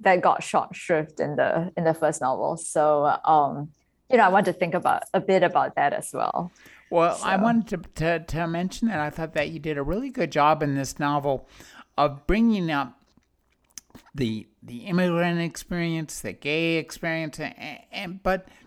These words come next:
Speaker 2: integrating them into an everyday life that was believable and really fun and relatable. So I, I, I thought that the, the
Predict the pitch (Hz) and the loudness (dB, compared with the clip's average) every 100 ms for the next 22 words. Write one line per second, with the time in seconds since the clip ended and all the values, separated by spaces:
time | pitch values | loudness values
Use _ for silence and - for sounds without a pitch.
0 | _ _ - 226 254 294 202 170 151 147 | _ _ -4 -2 0 0 2 2 0 -2
1 | 151 139 156 147 160 147 123 156 151 170 | -4 -4 -6 -4 -6 -6 -8 -8 -6 -4
2 | 156 143 139 143 160 - 143 156 127 - | -2 -2 0 0 0 -2 -6 -6 -10 -12
3 | - 143 147 170 226 247 185 151 175 147 | -6 -4 -2 -4 -6 -4 -2 -2 -4 -4
4 | 151 202 220 - - 170 165 123 127 131 | -2 -2 -4 -6 -2 -2 0 -2 -2 -2
5 | 139 143 151 180 180 131 127 - - - | -4 -4 -2 -2 -2 -8 -12 -18 -20 -20
6 | _ - 160 151 117 - - - 123 - | _ 0 4 4 4 -4 -10 -14 -14 -10
7 | 170 - 180 170 156 143 - _ - _ | -10 -2 -2 0 0 0 -4 _ -20 _
8 | _ - 143 135 131 - - _ _ _ | _ -4 0 0 0 -4 -8 _ _ _
9 | - 151 143 | -16 -8 -8